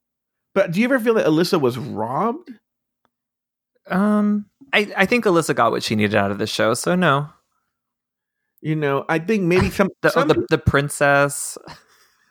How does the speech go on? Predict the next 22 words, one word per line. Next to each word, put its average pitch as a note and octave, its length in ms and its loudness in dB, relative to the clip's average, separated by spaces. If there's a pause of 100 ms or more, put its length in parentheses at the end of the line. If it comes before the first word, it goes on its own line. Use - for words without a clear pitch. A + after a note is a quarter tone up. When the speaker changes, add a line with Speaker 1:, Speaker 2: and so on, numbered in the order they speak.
(240)
Speaker 2:
<laughs> - 380 -4
Sa-, G#3 520 0
Sasha D#3+ 420 2
Bell. C3 580 2
<laughs> - 40 -12 (240)
Speaker 1:
Yeah, D#3 160 2
I D3+ 80 2
was E3 220 -2
think-, D#3+ 240 -4
yeah, C#3 180 0
I D3+ 120 2
was D#3+ 220 0
thinking D3+ 360 -4
of, C3+ 240 0
uh, C3 300 0
Kenya D3+ 280 -2
Michaels. C3+ 600 -4 (200)
Speaker 2:
<laughs> - 100 -6 (680)
Speaker 1:
And F3+ 160 2
also D#4+ 240 2
Speaker 2:
Who's F#3+ 260 0
that? G#3 240 0